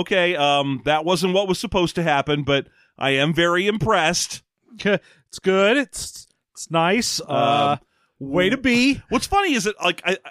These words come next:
Speaker 1: out of these four chapters we read this week, like, three of them con-, uh, are Luke conducting an exercise, and then it goes slightly wrong, and he tells <laughs> everyone to go the fuck away.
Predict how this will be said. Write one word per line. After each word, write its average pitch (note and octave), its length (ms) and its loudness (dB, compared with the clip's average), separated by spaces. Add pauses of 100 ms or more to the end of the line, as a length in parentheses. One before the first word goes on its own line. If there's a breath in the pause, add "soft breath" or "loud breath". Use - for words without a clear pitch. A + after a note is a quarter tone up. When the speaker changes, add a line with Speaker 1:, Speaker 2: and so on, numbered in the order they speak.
Speaker 1:
out G3+ 140 2
of A#3 80 0
these A#3 140 -4
four F#3 180 -2
chapters D3 380 -2
we D#3 60 -2
read D3 140 0
this D3 160 -4
week, D#3 160 -6
like, A#2 120 -6
three C3 320 -8
of C#3+ 100 -2
them D3 240 -2
con-, D3+ 260 -4
uh, D3+ 120 -2
are C#3 200 0
Luke C#3+ 280 0
conducting C3+ 600 -4
an A#2 100 -2
exercise, D#3 640 -2 (340 soft breath)
and - 160 -2
then E3 120 2
it D3 80 -2
goes D#3+ 260 0
slightly D3 380 -2
wrong, C3 340 0
and C#3 60 -4
he C#3 60 -6
tells D3 260 -2
<laughs> - 20 -4
everyone E3+ 320 -4
to E3+ 60 -4
go - 260 -4
the D#3 80 -4
fuck - 260 -4
away. B2 380 -4